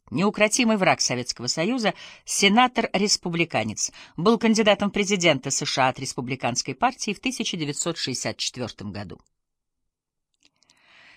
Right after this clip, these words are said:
Бразильские орехи — это не орехи, а семена. По внешнему виду плоды похожи на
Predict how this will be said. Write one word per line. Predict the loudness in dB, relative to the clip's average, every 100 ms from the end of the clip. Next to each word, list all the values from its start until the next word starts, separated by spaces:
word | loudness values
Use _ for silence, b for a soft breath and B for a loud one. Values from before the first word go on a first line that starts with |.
| b b b _ _ _ _ _ _ _ 2
Бразильские | 4 6 6 2 4 2 4
орехи — | 2 2 2 0 -2 -4 -8 _ _ _ _ _ _ _ _ _ -20 _
это | -6 -2
не | -2 2
орехи, | 2 2 -2 -10 _ _ _ _ _ -6
а | -4
семена. | 2 4 4 2 -4 _ _ _ _ _ -20 B B B B B -20 _ 2
По | 6
внешнему | 8 6 2 0
виду | 2 2
плоды | 4 4 4
похожи | 4 0 2 2 4 4
на | 6 6 6 4